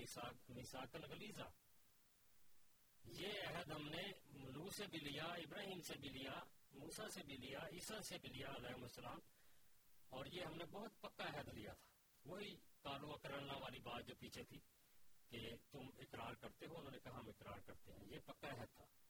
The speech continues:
اب اس میں ایک سوچنے والی بات یہ ہے کہ جو، آ، جن نبیوں کا ذکر ہے یہ پانچ ہے۔ ایک حضرت صلی اللہ علیہ وسلم ہے،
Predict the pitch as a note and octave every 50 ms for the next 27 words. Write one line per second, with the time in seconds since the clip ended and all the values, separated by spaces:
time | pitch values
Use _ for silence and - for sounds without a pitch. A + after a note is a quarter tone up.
0 | - - - - - - - - - - - - E3 F3 G#3 G#3 - A3 A3+ A3
1 | G#3 G3 - - - G3+ G#3+ G#3 G#3+ A#3 A#3 A3+ G3+ F3+ E3 - C#3 C#3 C3+ -
2 | - D3 D3 D#3 D3 D3 C3+ - - - - - - - - - - - - -
3 | - - - - - - - - - - - - - - - - - - - -
4 | - - - D#3 D#3 D3+ D#3 - - - - - - - - - - - - -
5 | - - - - - - - - - - - - - - - E3+ F3+ E3+ E3+ F3
6 | E3 - - D3 C#3+ C#3+ C3+ B2+ - - - F#3 G3 D3+ D3+ D#3 F#3 A#3+ C4 B3
7 | - A3 - - - - G3+ F#3 F#3+ - G3 F3+ - - C#3 C#3+ D3+ D#3 - -
8 | - - - - - - - - - - - - - - - - - D#3+ D3+ -
9 | D3+ C#3 C3+ D3 D#3 E3+ F#3 F3+ - F#3+ F3 G3 F#3+ F3 - F#3+ F#3 G3+ F#3+ F#3+
10 | G#3